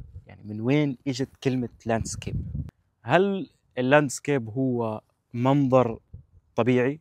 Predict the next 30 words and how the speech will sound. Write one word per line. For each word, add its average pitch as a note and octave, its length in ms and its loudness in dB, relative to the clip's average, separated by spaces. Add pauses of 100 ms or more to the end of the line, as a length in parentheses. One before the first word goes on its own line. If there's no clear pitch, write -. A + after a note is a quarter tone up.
(100)
يعني G#2 240 -12
مجرد A2 480 -2
المنظر A#2 460 -2
الطبيعي، A2+ 600 -8
مجرد G#2 480 -16 (560)
زي G#2+ 180 -4
هيك A2+ 300 -4
مثلًا؟ C3 260 -8 (1000)
طيب C3+ 200 6
إذا C3+ 120 4
كان E3+ 180 4
هو E3 220 8
المنظر C3+ 360 4
الطبيعي، A#2+ 460 0
هل C#3 220 -2
هو C#3 420 2 (120)
المنظر C#3 320 2
الطبيعي C#3 360 -2
بطبيعته؟ C3+ 640 -2 (320)
يعني G#2+ 180 -6
زي C3 160 2
ما B2+ 100 2
ربنا B2+ 200 -2
خلقه، D3 340 -4
ولا A#2+ 400 -2
لما A#2+ 260 -2
الإنسان B2+ 440 -4
يتدخل A#2 560 -4
فيه C3+ 240 -4 (280)
ويغير؟ A2+ 540 -4